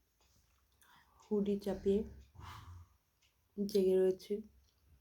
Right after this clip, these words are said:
ঠান্ডা পড়েছে, ভালোই ঠান্ডা।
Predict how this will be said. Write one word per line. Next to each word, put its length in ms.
ঠান্ডা 320
পড়েছে, 380
ভালোই 380
ঠান্ডা। 240